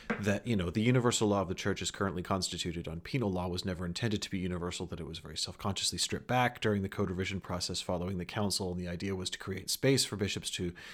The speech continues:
pass their own penal laws that would be, you know, more attuned to the needs of time and place in their own diocese, so that you didn't try and find a constant one-size-fits-all policy for a church that is truly global. And,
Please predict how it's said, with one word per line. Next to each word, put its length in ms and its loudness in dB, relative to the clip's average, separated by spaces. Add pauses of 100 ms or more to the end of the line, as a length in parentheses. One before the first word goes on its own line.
(240)
pass 300 4
their 180 10
own 120 4
penal 320 2
laws 360 0
that 160 -2
would 180 -2
be, 320 -2 (440)
you 80 2
know, 160 0
more 320 8
attuned 540 4
to 80 -2
the 80 2
needs 320 2
of 80 -8
time 580 -2
and 140 -4
place 440 -2
in 140 -4
their 160 0
own 160 0
diocese, 560 -2
so 140 -2
that 140 -8
you 100 -6
didn't 220 -2
try 200 -4
and 100 -2
find 320 -2
a 60 -2
constant 540 -4
one-size-fits-all 800 -2
policy 440 -2
for 160 -6
a 60 -6
church 300 -4
that 120 -8
is 120 -2
truly 260 -6
global. 420 0
And, 160 -4